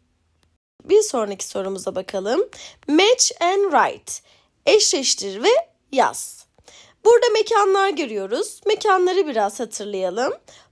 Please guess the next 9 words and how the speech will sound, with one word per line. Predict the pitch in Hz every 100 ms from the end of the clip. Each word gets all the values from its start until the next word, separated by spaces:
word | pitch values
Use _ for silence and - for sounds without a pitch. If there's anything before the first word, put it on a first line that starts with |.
| _
Post | - 480 480 -
office, | 247 - 147 - - - _ _ _ _ _
postane. | 427 403 - - 330 285 277 240 160 _ _ _ _ _ _ -
Playground, | 427 427 440 427 277 220 156 131 - - - _ _ _ -
oyun | 381 415 349
alanı, | 247 190 - - _
park. | - 294 - - - - _ _ _ _ _ - _ 392
Restaurant, | 440 466 - 254 190 120 95 - - _ _ _ -
restoran. | 226 220 247 247 302 254